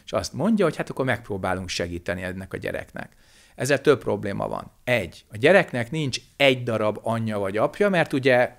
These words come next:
annak hiánya generálta a templomi tagságát, illetve jelenlétét. A gyerek itt nagyon-nagyon sok-sok szék közül esik a pad alá, és én láttam ilyet saját szememmel, kis hat-hét éves koreai gyerek,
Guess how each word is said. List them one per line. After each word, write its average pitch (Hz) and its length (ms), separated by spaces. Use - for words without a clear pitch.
annak 117 280
hiánya 113 460
generálta 107 540
a 107 80
templomi 101 440
tagságát, 95 800
illetve 110 280
jelenlétét. 87 840
A 113 60
gyerek 147 380
itt 120 180
nagyon-nagyon 120 680
sok-sok 107 600
szék 101 300
közül 98 320
esik - 280
a 92 60
pad 95 220
alá, 120 380
és - 160
én 113 80
láttam 110 420
ilyet 147 440
saját 107 440
szememmel, 156 680
kis 139 280
hat-hét 113 440
éves 107 300
koreai 104 480
gyerek, 170 520